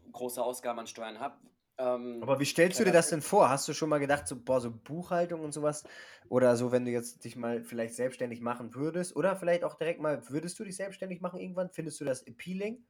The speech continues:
Speaker 2: Oder findest,
Speaker 1: Ähm,
Speaker 2: denkst
Speaker 1: ja,
Speaker 2: du,
Speaker 1: ja,
Speaker 2: nee?
Speaker 1: definitiv. Also ich wär schon gern mein eigener Chef, ähm,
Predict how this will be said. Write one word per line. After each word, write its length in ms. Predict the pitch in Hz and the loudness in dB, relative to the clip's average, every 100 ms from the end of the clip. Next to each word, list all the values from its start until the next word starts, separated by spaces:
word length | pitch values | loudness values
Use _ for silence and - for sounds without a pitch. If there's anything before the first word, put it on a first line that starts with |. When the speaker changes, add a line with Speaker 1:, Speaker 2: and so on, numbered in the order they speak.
| _ _ | _ _
Speaker 2:
Oder 300 | 151 151 143 | -4 -2 -2
findest, 320 | 151 151 139 | -6 -10 -2
Speaker 1:
Ähm, 220 | 131 127 | -2 0
Speaker 2:
denkst 0 | |
Speaker 1:
ja, 200 | 131 123 | -2 -4
Speaker 2:
du, 0 | |
Speaker 1:
ja, 280 | 127 120 147 | 0 2 2
Speaker 2:
nee? 20 | |
Speaker 1:
definitiv. 720 | 139 147 - 127 - 160 - - | 0 -6 -8 -10 -10 -12 -14 -2
Also 180 | 127 127 | 0 0
ich 120 | 123 | -4
wär 100 | 135 | -6
schon 180 | 127 147 | -8 -8
gern 140 | 156 | -8
mein 120 | 151 139 | -8 -4
eigener 400 | 113 147 143 - | -4 -4 -8 -8
Chef, 320 | - 147 - _ - | -6 -6 -6 _ -4
ähm, 520 | 127 131 127 - - | -2 -2 -6 -12 -18